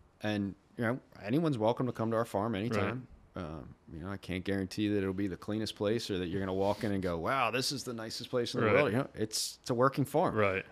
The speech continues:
Speaker 1: There's stuff moving around all the time. And I got five kids. I mean, who knows? They could be
Speaker 2: <laughs>
Speaker 1: destroying the place while I'm sitting here.
Speaker 2: Right.
Speaker 1: It is what it is.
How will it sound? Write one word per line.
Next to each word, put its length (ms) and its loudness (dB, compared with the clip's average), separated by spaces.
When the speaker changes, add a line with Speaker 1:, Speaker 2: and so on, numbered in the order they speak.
Speaker 1:
There's 160 -2
stuff 260 4
moving 300 4
around 300 2
all 100 6
the 80 2
time. 320 -4
And 180 -6
I 80 -6
got 160 -2
five 260 2
kids. 260 -2
I 60 -2
mean, 200 -2
who 120 -2
knows? 220 4
They 120 8
could 140 6
be 120 6
Speaker 2:
<laughs> 100 2
Speaker 1:
destroying 320 2
the 60 -2
place 280 2
while 160 2
I'm 80 0
sitting 300 0
here. 160 0
Speaker 2:
Right. 200 2
Speaker 1:
It 60 0
is 160 0
what 80 4
it 80 0
is. 120 0